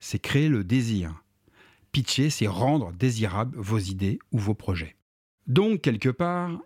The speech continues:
un pitch sert à vendre. Et en même temps, ce n'est pas non plus un argumentaire de vente. Pourquoi ?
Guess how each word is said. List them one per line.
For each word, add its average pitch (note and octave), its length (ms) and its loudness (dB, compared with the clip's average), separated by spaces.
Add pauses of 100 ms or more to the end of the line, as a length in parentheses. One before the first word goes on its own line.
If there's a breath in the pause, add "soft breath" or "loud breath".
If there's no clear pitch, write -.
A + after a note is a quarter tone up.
un A2+ 120 2
pitch - 460 -4 (140)
sert D#3 320 0
à G#2 80 0
vendre. F#2 480 -4 (180)
Et E3 100 2
en F3 60 2
même C#3 200 4
temps, D#3+ 240 0
ce - 120 -10
n'est A#2+ 80 2
pas E3+ 140 0
non A#2 160 2
plus D#3+ 180 0
un A2 80 4
argumentaire A2+ 540 2
de G#2 80 -2
vente. D#2 360 -10 (380)
Pourquoi ? F3 500 0